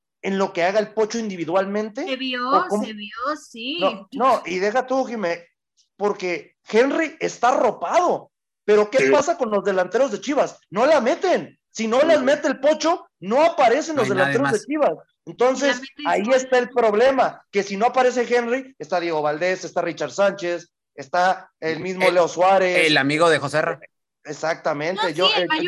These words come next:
Speaker 1: yo,
Speaker 2: número de goles
Speaker 1: Jonathan
Speaker 2: marcados.
Speaker 1: Rodríguez. Sí, no, es que por todos lados el América tiene gol. Esa es la ventaja.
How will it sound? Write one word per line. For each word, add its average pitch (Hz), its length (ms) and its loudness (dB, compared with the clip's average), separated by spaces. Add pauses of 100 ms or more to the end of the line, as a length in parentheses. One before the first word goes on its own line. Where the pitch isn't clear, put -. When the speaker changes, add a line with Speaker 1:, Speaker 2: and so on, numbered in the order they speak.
Speaker 1:
yo, 392 60 -2
Speaker 2:
número 403 300 -4
de 285 100 -8
goles - 20 -8
Speaker 1:
Jonathan 269 320 2
Speaker 2:
marcados. 175 240 0
Speaker 1:
Rodríguez. 196 540 0 (480)
Sí, 220 280 -4
no, 226 120 2
es 240 80 -2
que 247 160 0
por 214 280 0
todos 269 300 4
lados 254 260 2
el 214 80 2
América 208 320 -2
tiene 214 220 -2
gol. 196 360 -2
Esa 196 180 -6
es 214 100 -8
la 233 120 2
ventaja. 190 540 -2